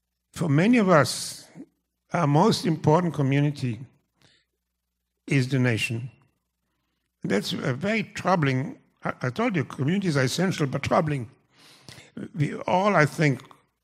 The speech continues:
realize that many of the issues we face, from climate to pollution to war, are global issues. We cannot really be well handled by one country at a time, or even by these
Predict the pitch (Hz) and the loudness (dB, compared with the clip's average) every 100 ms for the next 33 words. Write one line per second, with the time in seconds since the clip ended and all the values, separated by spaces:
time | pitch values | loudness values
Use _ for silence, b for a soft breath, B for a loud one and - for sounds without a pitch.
0 | _ _ 156 151 196 147 117 120 113 - | _ _ -2 2 4 6 4 0 -6 -8
1 | 143 127 131 185 185 147 143 147 123 110 | -6 0 2 4 2 2 0 0 -2 -4
2 | 110 - 135 110 - - 117 117 - 151 | -4 0 0 0 -4 -8 -8 -8 -2 2
3 | 156 135 107 - 110 123 147 165 - 117 | 2 0 -4 -8 -12 -6 -4 -4 -6 -12
4 | 120 b b b - 131 180 170 127 - | -18 b b b -12 -8 -2 0 0 -4
5 | B B - 160 147 170 214 196 180 180 | B B -4 -2 2 4 4 2 -2 -4
6 | 175 143 120 - B B B - 139 - | -4 -6 -8 -14 B B B -6 -6 -2
7 | - 247 208 226 175 165 139 127 160 156 | 4 4 4 4 4 6 6 6 6 4
8 | 120 139 139 113 104 123 127 147 147 139 | 4 4 4 2 -2 0 2 2 0 -2
9 | 131 120 110 120 135 135 131 B B B | -4 -4 -8 -6 -4 -4 -6 B B B
10 | - 180 - 240 240 196 165 170 160 139 | -8 -6 -4 -4 -4 -2 4 6 6 2
11 | 127 | -4